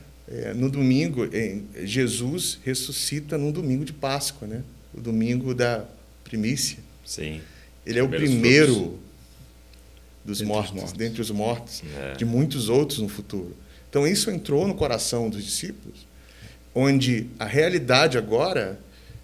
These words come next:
Speaker 1: ela é superior a qualquer coisa concreta
Speaker 2: É.
Speaker 1: que nós, tudo que tocamos ou pensamos,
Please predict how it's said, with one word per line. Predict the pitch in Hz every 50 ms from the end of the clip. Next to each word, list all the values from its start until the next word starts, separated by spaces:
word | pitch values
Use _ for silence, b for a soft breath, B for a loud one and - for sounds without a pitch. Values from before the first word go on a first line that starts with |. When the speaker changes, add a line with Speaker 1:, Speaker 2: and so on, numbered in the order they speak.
| - -
Speaker 1:
ela | 107 120 120 123 127 127
é | 123 131 131
superior | 127 - 190 170 - 185 175 151 135 147 160 165 147
a | 139
qualquer | - - 160 156 - -
coisa | - - 208 196 202
concreta | 202 202 190 185 - 147 127 127 135 - - - - - -
Speaker 2:
É. | 80 73 69 69 67 - -
Speaker 1:
que | -
nós, | 127 123 123 123 120 117 - - -
tudo | - - 151 -
que | -
tocamos | - - 131 - - - 151 160 165 160 135 120
ou | 123 120
pensamos, | - 123 117 120 - - 131 123 131 135 135 131 - -